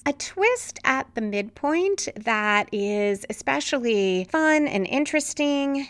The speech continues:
but major plot turns at unusual places that rob the episode, in my view, of a bit of its momentum and make it feel uneven.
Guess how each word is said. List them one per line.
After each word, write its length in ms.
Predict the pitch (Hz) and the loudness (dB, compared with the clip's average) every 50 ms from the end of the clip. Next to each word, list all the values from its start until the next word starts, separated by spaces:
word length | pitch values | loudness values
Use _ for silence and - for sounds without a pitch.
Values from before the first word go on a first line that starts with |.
| - _ - | -12 _ -2
but 400 | - 320 311 302 294 294 - - | 0 4 4 4 4 4 0 -2
major 640 | 262 262 262 269 294 302 320 330 - - 302 294 285 | -2 0 0 2 2 4 2 2 2 2 0 0 0
plot 480 | - - - 262 247 247 247 - - | -2 -6 -6 -4 -2 -2 -2 -4 -6
turns 520 | - - 220 202 190 185 180 180 175 170 - - | -8 -6 -4 -2 0 0 2 0 0 -2 -4 -8
at 260 | 220 233 247 254 240 - | -6 -4 -4 -4 -4 -2
unusual 800 | 240 240 233 220 202 220 254 277 294 294 269 262 254 226 208 | -2 -2 -2 -2 -2 0 0 0 0 0 0 -2 -2 -2 -2
places 920 | - - - - - 254 254 277 277 269 - - 240 226 208 196 190 - - - - - - - - | -4 -8 -14 -12 -6 -4 -2 -2 -2 -2 -2 -2 -2 0 0 0 -2 -4 -8 -16 -20 -20 -20 -16 -12
that 680 | - 214 196 254 247 247 254 254 247 - - - - - | -10 -4 0 0 2 2 2 2 0 0 -2 -4 -8 -8
rob 580 | - 220 208 233 269 302 349 381 381 370 311 277 | -6 -6 -4 -2 -2 0 0 2 2 2 2 0
the 220 | - 269 254 - - | 0 -2 -2 -2 -2
episode, 640 | 240 254 269 262 - - 262 254 254 247 247 226 | -2 -2 -4 -4 -2 -2 -2 0 0 0 0 -2
in 200 | - 208 202 202 | -4 -6 -6 -6
my 240 | 208 220 240 254 254 | -6 -4 -4 -4 -4
view, 520 | 214 214 233 233 240 240 240 240 233 226 - | -4 -6 -6 -4 -2 -2 0 0 0 0 2
of 380 | - 214 214 220 233 214 - - | 2 2 2 2 0 0 -2 -4
a 80 | 214 | -4
bit 340 | 190 190 208 208 202 196 - | -2 -2 0 0 0 -2 -2
of 160 | 202 190 - - | -4 -8 -6 -6
its 340 | - 202 190 190 - - - | -4 -4 -4 -4 -6 -8 -8
momentum 800 | 185 185 185 190 202 233 269 269 262 - 285 262 254 247 240 240 | -8 -6 -4 -2 -2 -2 -2 -2 -2 -2 -2 -2 -2 -2 -4 -2
and 220 | - 349 339 320 311 | 0 2 4 4 6
make 240 | 330 339 320 330 | 6 4 2 2
it 180 | 311 285 - - | -2 -2 -2 -4
feel 540 | - - - 220 214 214 208 202 202 202 202 | -8 -6 -4 -2 0 0 2 2 0 0 -2
uneven. 920 | - 202 190 185 180 - - 165 165 160 - 156 - - - - 214 220 | -2 -2 -2 -2 -4 -4 -4 -4 -6 -4 -4 -4 -6 -6 -6 -8 -10 -10